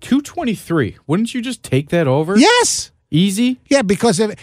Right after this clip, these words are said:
Speaker 2: if the Pistons aren't playing bad def-, if the play, if Pistons play decent defense, they're still give, gonna give up a hundred ten, a hundred fifteen, right?
Speaker 1: Okay, so maybe this is why. So last time they played, it was two eighteen.
Speaker 2: Okay.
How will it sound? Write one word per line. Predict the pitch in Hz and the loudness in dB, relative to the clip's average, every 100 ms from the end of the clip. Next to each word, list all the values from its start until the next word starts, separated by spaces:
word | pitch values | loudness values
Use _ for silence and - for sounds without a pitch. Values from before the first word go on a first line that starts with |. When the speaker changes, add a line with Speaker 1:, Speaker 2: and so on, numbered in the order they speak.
| - | -6
Speaker 2:
if | 175 | -2
the | 196 | 0
Pistons | - 269 285 202 | 0 0 0 -2
aren't | 240 214 220 | 0 0 0
playing | - 202 202 190 170 147 | -2 0 0 2 0 -2
bad | 127 143 208 226 185 | -2 2 4 4 2
def-, | 143 127 110 | 0 0 -2
if | - 156 | -6 -8
the | |
play, | 151 233 240 | -4 -2 -2
if | 196 185 | -4 -4
Pistons | 240 254 254 | -2 -2 -4
play | - 202 | 0 0
decent | 147 127 190 220 196 | 2 2 2 -2 -2
defense, | 214 196 214 208 - _ - | -2 0 0 0 -4 _ -2
they're | 160 | 0
still | - 214 | 2 0
give, | 180 185 160 | 2 0 0
gonna | 156 | 0
give | 147 151 | 2 2
up | 135 | 0
a | |
hundred | 107 139 147 | 0 0 0
ten, | 131 131 | 0 2
a | |
hundred | 123 123 117 | 2 -2 -6
fifteen, | 120 - 120 104 | -10 -4 -4 -2
right? | 113 160 - | -2 -2 -2
Speaker 1:
Okay, | 143 147 156 | -2 2 0
so | 139 165 | 0 0
maybe | 156 170 170 165 | 2 2 2 2
this | 139 139 143 | -2 -4 -4
is | 127 | -4
why. | 147 170 120 101 | 0 0 0 -4
So | 90 - 127 | -8 -2 0
last | 120 123 127 - | 2 0 0 -2
time | 131 | -2
they | 123 | -2
played, | 110 160 143 123 | -2 0 0 0
it | 113 | -2
was | 110 101 - - - _ _ _ _ | -2 -4 -10 -20 -20 _ _ _ _
two | - 127 | -2 0
eighteen. | 107 101 110 82 64 _ _ _ _ _ _ 127 | 0 -4 -8 -10 -12 _ _ _ _ _ _ -8
Speaker 2:
Okay. | - 123 151 | -4 -2 -2